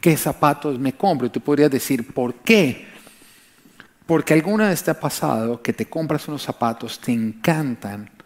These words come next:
parecen supremamente cómodos, pero después de que los caminas, te sacan ampolla. ¿Mm? Deberías pedir más consejo.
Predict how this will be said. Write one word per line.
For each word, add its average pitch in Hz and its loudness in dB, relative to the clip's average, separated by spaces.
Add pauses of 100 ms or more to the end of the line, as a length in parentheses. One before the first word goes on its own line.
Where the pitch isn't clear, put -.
(280)
parecen 139 2
supremamente 139 -2
cómodos, 113 -4
pero 127 -2
después 139 -2
de 156 4
que 151 -2
los 131 -6
caminas, 123 -2
te - -6
sacan 131 -2
ampolla. 156 0 (1040)
¿Mm? 160 -2 (220)
Deberías 104 2
pedir 104 -2
más 92 -10
consejo. 107 -4